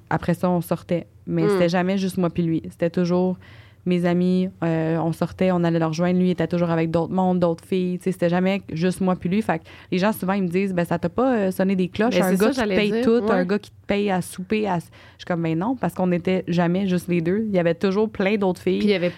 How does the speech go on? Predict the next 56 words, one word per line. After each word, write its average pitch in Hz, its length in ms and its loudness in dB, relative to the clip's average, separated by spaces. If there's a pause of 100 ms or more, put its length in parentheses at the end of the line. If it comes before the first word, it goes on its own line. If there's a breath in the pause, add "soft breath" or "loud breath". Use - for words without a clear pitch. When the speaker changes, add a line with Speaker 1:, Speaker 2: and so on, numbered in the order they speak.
Speaker 1:
J'ai 170 80 -2
Speaker 2:
il 175 60 2
y - 0 -
a 175 120 0
Speaker 1:
rencontré. 165 340 -2
Speaker 2:
pas 170 80 -10
plus 160 540 -10
de 147 400 -12
Speaker 1:
Non, 190 180 0
Speaker 2:
Parce 214 120 2
que 180 60 2
je 170 60 2
Speaker 1:
jamais. 180 220 -2
Speaker 2:
t'ai 208 60 -4
coupé, 175 460 -8
euh, 170 60 0
Speaker 1:
Non, 185 140 4
non, 214 80 0
Speaker 2:
continue. 214 60 0
Speaker 1:
non. 214 260 0
Mais 185 140 2
c'est 175 80 -12
correct, 190 340 0
je 180 120 2
sais 175 200 -6
qu'il 185 200 -2
y 175 80 0
a 165 60 0
plein 185 160 0
de 190 60 -4
questions 190 320 -6
Speaker 2:
Ouais. 196 60 0
Speaker 1:
par 226 140 2
rapport 175 300 0
à 175 100 0
ça. 208 280 -4
Speaker 2:
<laughs> - 520 -10
Speaker 1:
Euh, 160 540 -2 (240)
mais 180 200 2
non. 180 260 0 (320)
Puis 185 120 -2
c'est - 100 -12
pour 180 120 0
ça 220 140 -2
que 214 100 0
je 185 80 2
me 180 120 2
sentais 165 320 -2
pas 196 300 0
spéciale 190 840 -2
Speaker 2:
Mm. - 60 -4
Speaker 1:
ou 185 100 2
je 170 60 2
me 175 100 2
sentais 170 300 0
pas 196 340 0